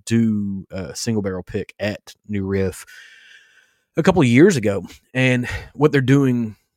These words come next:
is great. They're, they're a fun brand to keep an eye on, uh, and, and see what they have coming up next. But as far as surprising rise for twenty, for me in twenty twenty-three, um, New Riff really kind of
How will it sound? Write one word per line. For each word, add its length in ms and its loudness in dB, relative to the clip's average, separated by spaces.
is 120 -8
great. 420 4
They're, 400 -2
they're 320 -4
a 160 -8
fun 440 -2
brand 440 -4
to 100 -20
keep 220 -8
an 160 -6
eye 240 -6
on, 300 -4
uh, 220 -14
and, 340 -10
and 340 -8
see 560 -2
what 160 -6
they 160 -2
have 360 -6
coming 220 -4
up 80 -8
next. 360 -8
But 120 -4
as 140 -6
far 260 0
as 380 -2
surprising 640 -2
rise 560 -4
for 420 -6
twenty, 380 -8
for 100 -8
me 380 2
in 80 -6
twenty 200 -6
twenty-three, 880 -2
um, 340 0
New 200 8
Riff 300 6
really 280 2
kind 180 -6
of 160 -14